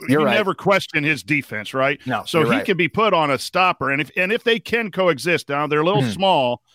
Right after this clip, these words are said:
Speaker 2: They go six one, six three or something like that if they
Speaker 1: Mm-hmm.
Speaker 2: play both of them together. And I
Speaker 1: Xavier
Speaker 2: know,
Speaker 1: can play big,
Speaker 2: uh,
Speaker 1: though.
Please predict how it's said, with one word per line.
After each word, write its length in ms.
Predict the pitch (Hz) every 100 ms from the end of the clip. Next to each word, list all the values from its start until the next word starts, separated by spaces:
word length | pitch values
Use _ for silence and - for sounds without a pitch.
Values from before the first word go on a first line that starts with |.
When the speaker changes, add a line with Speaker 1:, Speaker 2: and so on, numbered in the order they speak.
| _ _
Speaker 2:
They 280 | 147 165
go 140 | 151 175
six 300 | - 196 -
one, 300 | 180 180 170
six 320 | - 190 -
three 320 | - 180 175
or 100 | 165
something 360 | 147 165 156 156
like 180 | 151 -
that 240 | 170 156
if 80 | 147
they 120 | 117
Speaker 1:
Mm-hmm. 80 | 92
Speaker 2:
play 140 | 160
both 280 | 135 151 156
of 60 | 143
them 100 | 135
together. 420 | 113 160 156 131
And 80 | 131
I 60 |
Speaker 1:
Xavier 200 | 143 190
Speaker 2:
know, 80 | 269
Speaker 1:
can 80 | 233
play 180 | 196 170
big, 160 | 131 143
Speaker 2:
uh, 80 |
Speaker 1:
though. 260 | 117 98 95